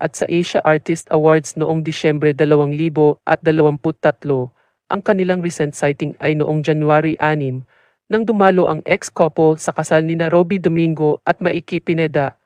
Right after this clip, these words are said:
Mula nang maghiwalay, na-link si Padilla sa ilang aktres, kabilang sina Andrea Brillantes at Gillian Vicencio.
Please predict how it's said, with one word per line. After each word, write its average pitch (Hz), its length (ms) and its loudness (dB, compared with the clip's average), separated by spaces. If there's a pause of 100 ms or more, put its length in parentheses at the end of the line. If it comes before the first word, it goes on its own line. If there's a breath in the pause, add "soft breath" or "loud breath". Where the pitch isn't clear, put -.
(140)
Mula 180 260 6
nang 185 160 0
maghiwalay, 156 680 0 (180)
na-link 170 380 0
si - 80 -6
Padilla 160 500 0
sa - 160 -4
ilang 156 240 -4
aktres, - 600 -6 (260 soft breath)
kabilang 180 460 2
sina 180 240 -4
Andrea 190 400 2
Brillantes 160 680 -2
at - 160 -4
Gillian 180 400 2
Vicencio. 135 640 -8